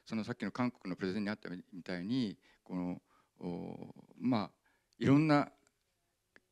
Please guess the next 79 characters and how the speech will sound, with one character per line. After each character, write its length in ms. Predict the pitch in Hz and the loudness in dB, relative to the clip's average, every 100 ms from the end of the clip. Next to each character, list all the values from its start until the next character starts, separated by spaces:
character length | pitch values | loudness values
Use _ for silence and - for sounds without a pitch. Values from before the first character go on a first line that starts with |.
| _ _ _ - | _ _ _ -10
し-、 560 | - - - - - - _ _ - | -4 -2 -2 -6 -14 -20 _ _ 6
連 220 | 127 139 139 | 10 10 10
携 240 | 127 117 | 4 4
を 80 | 110 | 2
し 120 | - | 0
て、 300 | - 139 82 _ _ _ | 0 2 0 _ _ _
そ 140 | - | -8
の 120 | 104 | -8
例 180 | 117 131 | -2 0
え 60 | 123 | 2
ば 200 | 95 - | 0 -2
産 300 | - 110 104 | -6 -2 -2
業 220 | 98 92 - - | -2 -4 -8 -16
と 100 | 90 | -12
か、 380 | - 127 95 - | -4 -4 -4 -6
あ、 180 | 101 92 | -6 -2
映 80 | 101 | -2
画 80 | |
産 160 | 101 104 | -2 -4
業 140 | 98 90 | -4 -6
と 100 | 95 | -6
か、 260 | 170 127 - _ _ _ - | -4 -4 -6 _ _ _ -10
え 220 | 90 85 | -10 -8
ー、 0 | |
国 260 | - 98 90 | -4 -4 -4
と 140 | 101 | -6
か 100 | 92 | -2
も 140 | 107 | 0
っ 20 | 135 | 0
と 140 | 98 | 0
連 140 | 95 | -2
携 180 | 101 104 | -4 -6
し 60 | - | -8
た 80 | 110 | -6
形 360 | 120 123 - | -4 -6 -6
で 120 | - | -2
映 80 | 113 | -2
画 100 | 107 | -2
教 200 | 104 117 | -4 -4
育 300 | 101 - 120 | -6 -6 -6
を 60 | 101 | -4
ぜ-、 120 | - - | -6 -4
オ 120 | 117 | 0
ー 20 | |
ガ 80 | 107 | 0
ナ 100 | 90 | 0
イ 40 | |
ズ 100 | 80 | -2
し 80 | 78 | -6
て 100 | - | -10
い 20 | |
く 120 | - | -8
よ 140 | 113 95 | -6 -4
う 20 | |
な 260 | 95 110 95 - - _ _ _ _ - | -6 -8 -10 -18 -20 _ _ _ _ -6
取 180 | 98 | -6
り 40 | 98 | -4
組 180 | 101 104 | -2 -2
み 40 | |
っ 20 | |
て 160 | - - | -2 -8
い 20 | |
う 20 | |
か 80 | 87 | -4
動 180 | 90 101 | 0 0
き 120 | - | -2
っ 20 | 123 | -6
て 140 | - | -4
い 20 | |
う 20 | 92 | -4
の 60 | |
が 60 | 85 | -2
こ 100 | 101 | 0
れ 100 | 101 | 0
か 80 | 104 | 0
ら 100 | 117 | -4
ね、 220 | 165 220 _ _ _ - | -6 -8 _ _ _ -14
あ 100 | 90 | -8
の、 340 | 92 87 87 | -6 -6 -8